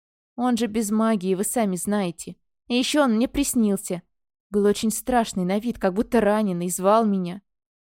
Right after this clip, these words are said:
«Это всего лишь сон. Он сильный мужчина, Кейтлин. Он морской офицер. Ничего ему не сделается ни от какой драки, пусть даже с магами. Я не хочу, чтобы ты думала о нём. Выброси из головы герцога и не упоминай мне про него больше.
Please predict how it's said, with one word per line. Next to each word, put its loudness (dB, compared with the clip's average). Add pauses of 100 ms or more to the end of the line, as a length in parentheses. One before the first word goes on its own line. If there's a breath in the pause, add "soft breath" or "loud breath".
(380)
«Это -2
всего 0
лишь -2
сон. -2 (380)
Он 0
сильный 0
мужчина, -2
Кейтлин. -6 (220)
Он 2
морской 4
офицер. -4 (320)
Ничего 0
ему 2
не 2
сделается 0
ни 0
от 0
какой 0
драки, -6 (200)
пусть 0
даже 4
с -8
магами. -2 (500)
Я 0
не 0
хочу, 2
чтобы -2
ты -4
думала 0
о -2
нём. -8 (240)
Выброси 2
из 0
головы 6
герцога 0
и 4
не 2
упоминай 2
мне 0
про -2
него 2
больше. -4